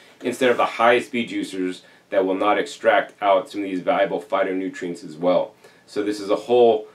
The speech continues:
plan and scheme that I have on how I've dialed in my diet to eat how I am today. If you ask me in a year,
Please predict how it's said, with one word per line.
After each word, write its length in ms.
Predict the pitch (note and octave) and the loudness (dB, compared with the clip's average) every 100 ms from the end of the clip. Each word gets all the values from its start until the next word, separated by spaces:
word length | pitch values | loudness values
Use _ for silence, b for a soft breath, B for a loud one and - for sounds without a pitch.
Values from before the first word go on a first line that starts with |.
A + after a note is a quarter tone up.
| B _ | B _
plan 500 | - C#3 C#3 D3 C#3+ | 2 6 8 10 8
and 220 | D3 D#3 D3+ | 6 -2 -4
scheme 520 | - - D#3+ D#3+ D#3 | -8 -2 2 6 6
that 140 | D3+ | 8
I 60 | C#3 | 6
have 320 | C#3+ D3+ C#3+ | 6 6 6
on 160 | D3 - | 6 2
how 260 | - B2+ | 0 2
I've 220 | B2+ A#2 - | 6 4 4
dialed 340 | A#2+ B2+ B2 | 2 4 2
in 80 | A#2 | 0
my 180 | A2 G#2+ | 0 2
diet 400 | A#2+ B2 A#2 - | 4 4 4 -2
to 200 | A#2+ A#2+ | -10 -6
eat 260 | A#2+ A#2 | -6 -8
how 160 | - A2 | 0 2
I 120 | A2 | 2
am 200 | G#2+ G#2 | 0 -2
today. 360 | - D3+ C#3+ C#3 | 0 6 8 6
If 120 | A2 | 4
you 120 | G#2+ | 2
ask 460 | G#2+ A2 A#2 A2 A#2 | 2 2 2 0 0
me 80 | |
in 60 | A2 | -4
a 40 | |
year, 460 | A2+ D3+ D3 C#3 | 0 4 8 6